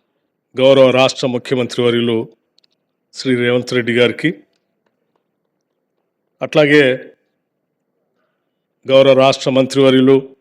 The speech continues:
హైదరాబాద్ ఇన్ఛార్జ్ మంత్రివర్యులు శ్రీ పొన్నం ప్రభాకర్ గారికి, మరో సీనియర్ రాష్ట్ర మంత్రివర్యులు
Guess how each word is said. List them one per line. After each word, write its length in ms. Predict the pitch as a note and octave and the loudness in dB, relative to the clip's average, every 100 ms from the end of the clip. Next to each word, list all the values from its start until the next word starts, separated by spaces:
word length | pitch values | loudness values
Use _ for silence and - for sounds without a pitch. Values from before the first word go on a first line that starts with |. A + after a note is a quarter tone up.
| _ _ _ _ _ _ _ _ _ _ _ _ _ _ _ _ _ - | _ _ _ _ _ _ _ _ _ _ _ _ _ _ _ _ _ -2
హైదరాబాద్ 600 | C#3 C3+ C#3 C#3 C3 - - _ _ _ _ _ _ _ _ _ _ _ _ _ C3+ | 0 0 2 2 2 -4 -18 _ _ _ _ _ _ _ _ _ _ _ _ _ -6
ఇన్ఛార్జ్ 460 | C#3+ D#3 D3 B2+ - - _ _ _ _ _ _ - | -2 2 2 2 -6 -14 _ _ _ _ _ _ -8
మంత్రివర్యులు 560 | B2+ B2 C3 B2+ B2 A#2+ - | -6 -2 0 2 0 -2 -4
శ్రీ 160 | C3 A#2+ A2+ - _ _ _ _ _ _ _ _ _ - | -2 -2 -6 -14 _ _ _ _ _ _ _ _ _ -8
పొన్నం 240 | B2 B2+ A#2+ | -4 -4 -4
ప్రభాకర్ 440 | C3 C3 B2+ C3+ B2+ | 0 0 2 0 0
గారికి, 320 | C3 B2+ D3+ D3 - _ _ _ _ _ _ _ _ _ _ _ _ _ _ _ _ _ | 0 0 -4 -4 -10 _ _ _ _ _ _ _ _ _ _ _ _ _ _ _ _ _
మరో 200 | C3 C#3+ C#3 B2+ - - _ - | -2 4 4 4 -2 -16 _ -20
సీనియర్ 420 | - C#3 C#3+ C#3 B2+ | -6 -2 0 2 2
రాష్ట్ర 260 | B2+ B2 C3+ | -2 -2 -6
మంత్రివర్యులు 600 | B2 A#2 B2+ B2+ B2 B2+ | -6 -4 -2 0 0 0